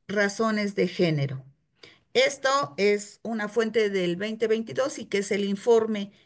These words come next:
que les digo que recientemente apareció, que es el informe sobre violencia digital en México.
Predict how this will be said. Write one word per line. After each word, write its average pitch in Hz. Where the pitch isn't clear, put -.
que 180
les 185
digo 208
que 180
recientemente 190
apareció, 233
que 190
es -
el 185
informe 202
sobre 180
violencia 185
digital 175
en 170
México. 147